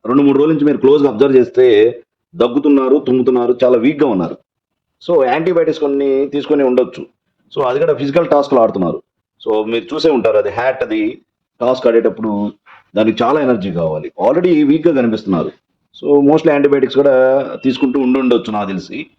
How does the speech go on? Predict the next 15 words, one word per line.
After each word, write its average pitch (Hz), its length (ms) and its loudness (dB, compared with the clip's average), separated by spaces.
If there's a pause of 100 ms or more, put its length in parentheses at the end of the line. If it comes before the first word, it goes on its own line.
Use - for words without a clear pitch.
(380)
So 170 60 2
అలాంటప్పుడు 156 360 -2
సహజంగా 156 380 0
ఏమవుతుంది, 147 360 2
ఇలాంటి 135 240 0
ఫిజికల్ 139 320 0
టాస్క్ 135 260 -4
ఇచ్చినప్పుడు 120 340 0
బాగా 135 680 2 (500)
టైర్డ్ 151 220 2
అయిపోయి 139 920 0
and, 110 200 -2
ఆ, 107 200 -2
డీహైడ్రేషన్ 131 580 -2
అయిపోయి, 127 680 4